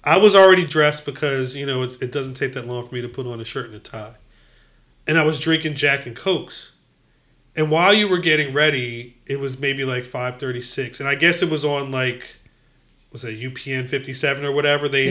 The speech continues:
Speaker 1: had,
Speaker 2: jeez.
Speaker 1: they
Speaker 2: Yeah.
Speaker 1: had the, the reruns on. And it was the episode, the ethics training episode where we find out that Meredith was getting discounts on office supplies 'cause she was fucking
Speaker 2: Oh, yeah.
Speaker 1: the dude, and, but
Speaker 2: Mm-hmm.
Speaker 1: she was also getting,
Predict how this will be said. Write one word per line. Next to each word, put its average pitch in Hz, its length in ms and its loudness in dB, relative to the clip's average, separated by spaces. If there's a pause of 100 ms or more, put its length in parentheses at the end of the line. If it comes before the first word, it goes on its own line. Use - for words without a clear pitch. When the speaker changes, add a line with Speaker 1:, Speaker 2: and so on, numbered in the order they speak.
(120)
Speaker 1:
had, 135 120 0
Speaker 2:
jeez. 165 360 -4
Speaker 1:
they 160 180 6
Speaker 2:
Yeah. 170 120 4
Speaker 1:
had 156 320 6
the, 135 400 -2
the 131 140 -2
reruns 151 480 -2
on. 123 240 -4 (340)
And 147 120 -2
it 143 80 -6
was 135 160 -6
the 139 180 -10
episode, 170 880 0 (340)
the 151 160 -4
ethics 165 300 0
training 147 400 -2
episode 131 480 -4
where 131 180 -2
we 127 160 -8
find 135 380 -6
out 127 260 -2
that 120 300 -4 (440)
Meredith 151 520 2
was 135 160 -6
getting 123 240 -4
discounts 139 520 -4
on 131 120 -8
office 135 340 -6
supplies 117 480 -10
'cause 127 140 -10
she 127 100 -8
was 120 160 -10
fucking 135 600 -6
Speaker 2:
Oh, 220 140 6
yeah. 208 340 6
Speaker 1:
the 147 80 0
dude, 147 440 0
and, 196 220 2
but 196 60 6
Speaker 2:
Mm-hmm. 196 100 4
Speaker 1:
she 185 60 2
was 147 140 -2
also 147 340 0
getting, 139 600 0